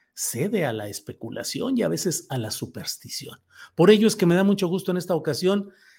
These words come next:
eh, compartir con ustedes la opinión no de una sismóloga, no de una especialista en sismos, sino una científica tan relevante y tan renombrada y tan respetada como es Julieta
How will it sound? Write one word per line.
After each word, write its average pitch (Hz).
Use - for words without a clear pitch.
eh, 156
compartir 151
con 131
ustedes 170
la 143
opinión 156
no 180
de 208
una 208
sismóloga, 143
no 90
de 139
una 165
especialista 139
en 123
sismos, 143
sino 123
una 156
científica 131
tan 113
relevante 127
y 117
tan 113
renombrada 120
y 131
tan 131
respetada 185
como 135
es 143
Julieta 135